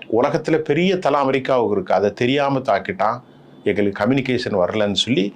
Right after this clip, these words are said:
அமெரிக்காவினுடைய செய்தி தொடர்பாளர் வாஷிங்டன்ல இருந்து பேட்டி கொடுக்கிறார். எவ்வளவு பெரிய பைத்தியக்காரத்தனம்! அமெரிக்காவிடத்துல இது கேட்டுட்டு தான் நாங்க தாக்கணும்னு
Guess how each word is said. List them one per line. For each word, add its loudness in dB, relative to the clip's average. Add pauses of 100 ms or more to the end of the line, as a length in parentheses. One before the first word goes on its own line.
(220)
அமெரிக்காவினுடைய 0
செய்தி -2
தொடர்பாளர் 0 (880)
வாஷிங்டன்ல -2 (300)
இருந்து 0
பேட்டி -2
கொடுக்கிறார். -6 (120)
எவ்வளவு 0
பெரிய -2
பைத்தியக்காரத்தனம்! -4 (640)
அமெரிக்காவிடத்துல 0
இது 2 (100)
கேட்டுட்டு 0
தான் 0
நாங்க 0
தாக்கணும்னு 0